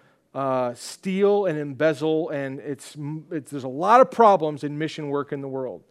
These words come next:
And, uh, what a mission board does is it provides accountability and honesty and transparency with the finances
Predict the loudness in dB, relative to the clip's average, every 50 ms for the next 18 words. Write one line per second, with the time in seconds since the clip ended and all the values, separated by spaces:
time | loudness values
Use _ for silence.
0 | _ _ _ _ _ _ _ _ _ _ _ _ -8 -6 -4 -4 -4 -2 -2 0
1 | 0 0 0 2 0 0 0 0 -2 -2 0 0 2 0 0 0 -2 -2 -2 -2
2 | -2 -4 -6 -10 -20 _ -14 -6 0 0 0 0 0 -4 -2 2 2 2 2 0
3 | -2 -6 -8 -4 -4 -4 -4 -2 -2 -2 -2 -2 -2 -4 -6 -10 -14 -16 -12 -6
4 | -4 -2 -2 -2 -2 -6 -10 -14 -14 -12 -12 -12 -14 -12 -10 -10 -10 -10 -12 -12
5 | -8 -4 -4 -4 -4 -6 -8 -10 -10 -10 -10 -12 -8 -2 -2 0 0 0 -4 -8
6 | -12 -14 -16 -18 -18 -20 _